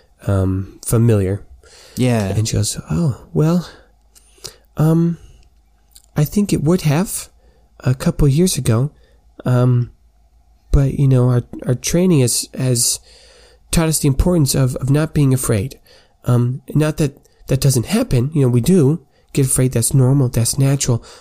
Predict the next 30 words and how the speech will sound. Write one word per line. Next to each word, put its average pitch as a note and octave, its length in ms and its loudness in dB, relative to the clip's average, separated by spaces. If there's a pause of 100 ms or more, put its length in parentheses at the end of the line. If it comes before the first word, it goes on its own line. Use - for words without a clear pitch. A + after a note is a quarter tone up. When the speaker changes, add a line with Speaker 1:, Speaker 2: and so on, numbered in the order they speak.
(160)
Speaker 1:
but - 160 -2
we B2 100 2
can't - 520 0 (460)
stay C3+ 500 0
there, A#2+ 280 0
because A2+ 260 0
if A#2 100 0
you A#2 80 4
stay E3 340 0
afraid, B2+ 560 0 (500)
then A#2 220 2
you A#2 80 4
lose." G#2+ 380 2 (600)
Um, A2 460 2 (300)
and C#3 80 2
so D#3+ 160 2
I C3+ 160 0
was D#3+ 360 0
afraid C3 520 -2 (240)
when B2 140 0
he A2+ 100 4
said D3+ 300 0
that, G#2 280 -4 (480)
but - 120 0
now D3 520 0 (580)
I B2+ 100 0
have C3 260 0
turned F#3+ 380 2
that D3+ 180 0 (200)
into C#3 680 2